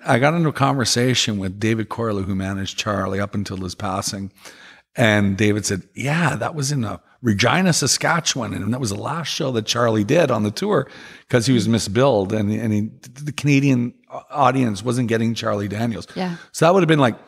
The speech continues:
Speaker 1: nineteen seventy-five when Bachman Turner Overdrive were the biggest band in the world at that
Speaker 2: That's
Speaker 1: time.
Speaker 2: amazing.
Speaker 1: And it was so interesting. You know, fast forward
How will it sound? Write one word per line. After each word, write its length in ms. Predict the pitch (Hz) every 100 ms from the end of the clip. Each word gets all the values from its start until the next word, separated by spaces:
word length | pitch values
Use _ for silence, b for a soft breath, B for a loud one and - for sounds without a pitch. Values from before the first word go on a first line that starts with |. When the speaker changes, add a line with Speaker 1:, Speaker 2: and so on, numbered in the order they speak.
| - -
Speaker 1:
nineteen 600 | 127 127 127 - 139 127
seventy-five 1000 | - 135 123 120 107 - - 117 113 107
when 180 | 107 104
Bachman 340 | 98 110 127
Turner 220 | 110 110 104
Overdrive 320 | 98 101 95
were 100 | 98
the 80 | 95
biggest 340 | 107 101 -
band 220 | 107 101
in 80 | 98
the 80 | 92
world 300 | 107 98 87
at 60 | -
that 40 |
Speaker 2:
That's 100 | 87
Speaker 1:
time. 460 | 214 190 196 190 202
Speaker 2:
amazing. 500 | 214 220 - - 233
Speaker 1:
And 440 | 131 110 104 104 -
it 120 | 151
was 140 | 113 -
so 180 | 127
interesting. 640 | 120 110 110 - 101 95 92 _ - _ _ -
You 140 | 127
know, 160 | 104 - _ _ _ _ _ _ _ _ _
fast 420 | - 135 123 -
forward 440 | 127 120 113 101